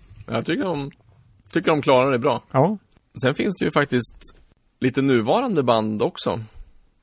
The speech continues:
Speaker 1: Eller något i alla fall. Wait har ni väl pratat om i podden?
Speaker 2: Ja, vi nämnde det när det var helt splitternytt. Jag har inte
Speaker 1: Mm.
Speaker 2: lyssnat så mycket på det faktiskt.
Speaker 1: Ja, det är ju,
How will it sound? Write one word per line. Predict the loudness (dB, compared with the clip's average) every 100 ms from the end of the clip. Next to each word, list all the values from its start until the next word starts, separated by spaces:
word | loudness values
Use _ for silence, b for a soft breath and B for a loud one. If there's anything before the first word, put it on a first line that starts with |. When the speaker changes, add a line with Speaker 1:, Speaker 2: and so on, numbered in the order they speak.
| _ _ -6
Speaker 1:
Eller | -2 0
något | 0 -4 -2
i | 0
alla | 2
fall. | 2 0 -2 -10 b b b b b b _ -8
Wait | 2 2 2 -4 -8 -8 -8 -16 _ _ -8
har | -4
ni | -2
väl | -2 -6 _ _ _
pratat | -4 0 0 0 -2 0
om | 0 0 -4 -4 -6 -8 b b _ _ _ _ _
i | -2 0
podden? | 2 0 2 0 0 -6 -4
Speaker 2:
Ja, | -2
vi | 0
nämnde | 0 0 0 0 0
det | 0
när | 0
det | 0
var | 0 0
helt | 0 0 0 -4 -12 -12
splitternytt. | -4 -2 0 0 2 2 2
Jag | 2
har | 2
inte | 2
Speaker 1:
Mm. | 0
Speaker 2:
lyssnat | 0 0 -2
så | -2
mycket | -4 0
på | 0
det | 0
faktiskt. | -2 -6 -10 -12 -20 -20 b b b b b -6
Speaker 1:
Ja, | 0
det | 2 4
är | 4
ju, | 4 4 4 2